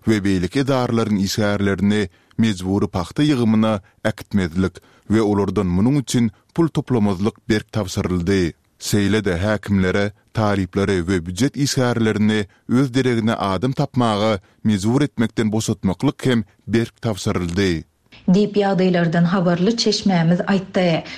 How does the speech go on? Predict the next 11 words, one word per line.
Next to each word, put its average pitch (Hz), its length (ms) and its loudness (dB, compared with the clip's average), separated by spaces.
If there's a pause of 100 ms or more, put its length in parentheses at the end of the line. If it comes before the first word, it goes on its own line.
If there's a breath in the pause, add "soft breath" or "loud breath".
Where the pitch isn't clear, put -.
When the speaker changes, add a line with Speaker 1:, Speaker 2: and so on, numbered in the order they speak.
(100 loud breath)
Speaker 2:
Ýygnakda 196 480 0
ýeri 208 280 4
kärendesine 190 640 2
alan 180 300 2
daýhanlaryň 180 680 2
ýa-da 175 240 2
telekeçileriň 185 800 2
özleriniň 190 680 2
palta 196 360 -2
ýygymyny 190 500 2
amal 190 280 2